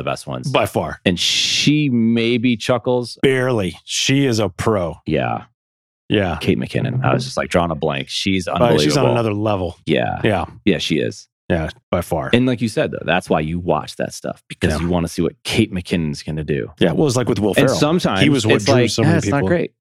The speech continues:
Speaker 1: It's
Speaker 2: Yeah.
Speaker 1: whatever. It missed. It's fine. It happens.
Speaker 2: Yeah.
Speaker 1: And other times it's just, "I'm so glad I saw that. I'm so glad I was there to watch that take place." And like you said, it's like a sport.
Speaker 2: Yeah.
Speaker 1: And I think, like, it doesn't have to be what you think it
Speaker 2: Well, yeah. I mean, and, you know, when you really think about S N L,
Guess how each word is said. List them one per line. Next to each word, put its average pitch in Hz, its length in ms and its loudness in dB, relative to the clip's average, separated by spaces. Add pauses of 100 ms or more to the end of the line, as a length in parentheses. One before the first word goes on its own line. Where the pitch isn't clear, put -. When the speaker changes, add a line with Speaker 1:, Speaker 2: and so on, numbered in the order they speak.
(200)
Speaker 1:
It's 104 160 4
Speaker 2:
Yeah. 87 60 -4
Speaker 1:
whatever. 117 500 2
It 107 120 0
missed. 131 340 -2
It's 104 240 -6
fine. 160 280 0
It 87 80 0
happens. 95 540 -2
Speaker 2:
Yeah. 90 280 2
Speaker 1:
And - 100 -4
other 131 200 2
times 80 300 -2
it's 82 180 -2
just, 92 280 0
"I'm 87 160 -4
so 87 180 0
glad 82 180 0
I 80 60 -2
saw 78 240 0
that. 78 280 0
I'm 87 100 -10
so - 300 0
glad 98 220 0
I 85 60 0
was 78 180 -6
there 80 260 0
to - 120 -12
watch 76 360 -2
that 76 200 -2
take 78 220 -4
place." 78 260 -2
And 92 60 0
like 104 80 0
you 113 60 -2
said, 151 180 0
it's - 200 -4
like 95 160 -2
a 113 80 -4
sport. - 460 -2 (120)
Speaker 2:
Yeah. 101 280 2 (460)
Speaker 1:
And 104 100 4
I 101 60 2
think, 98 240 -4 (240)
like, 90 240 -2
it 87 80 -2
doesn't 101 240 2
have 104 260 -2
to 101 100 0
be 120 160 2
what 98 200 0
you 98 100 -4
think 110 240 -4
it - 220 -4
Speaker 2:
Well, 160 160 2
yeah. 208 340 0
I 202 80 0
mean, 214 260 0
and, 202 180 2
you 202 80 2
know, 190 40 2
when 185 120 2
you 170 80 2
really 175 160 2
think 156 160 0
about 123 280 0
S 131 220 0
N 117 80 2
L, 113 340 -2